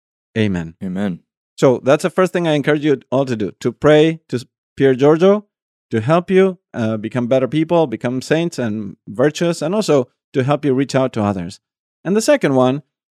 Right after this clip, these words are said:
Speaker 1: is to try to imitate him in some of his virtues. Particularly, what I would recommend is his fervent love for the Holy Eucharist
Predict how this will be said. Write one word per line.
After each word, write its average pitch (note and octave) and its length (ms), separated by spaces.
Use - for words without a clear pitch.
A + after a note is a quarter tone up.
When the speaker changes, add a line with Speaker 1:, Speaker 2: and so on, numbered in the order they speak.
Speaker 1:
is D#3+ 140
to D#3+ 100
try G#3+ 220
to F#3+ 120
imitate F#3+ 380
him G3 260
in D#3 180
some A#3 240
of F#3 80
his C#3+ 160
virtues. A#2 420
Particularly, F#3+ 760
what C3 200
I F3+ 180
would E3 160
recommend D3+ 560
is C3+ 200
his C3+ 260
fervent F#3+ 460
love D3 600
for D3 140
the B2+ 120
Holy D3 240
Eucharist G3+ 580